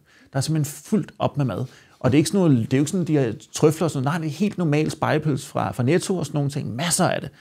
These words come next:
Og de smider størstedelen af det ud, og man står og tænker, "Hvad, hvorfor det?"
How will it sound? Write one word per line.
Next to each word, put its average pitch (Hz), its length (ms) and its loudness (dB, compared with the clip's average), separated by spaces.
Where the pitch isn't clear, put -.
Og 156 120 4
de 127 80 2
smider 135 180 2
størstedelen 127 400 2
af 104 80 0
det 110 60 0
ud, 113 120 0
og - 120 -6
man 110 100 -2
står 104 160 -10
og 101 60 -4
tænker, 98 200 -10
"Hvad, 98 100 -12
hvorfor 117 180 -6
det?" 151 220 0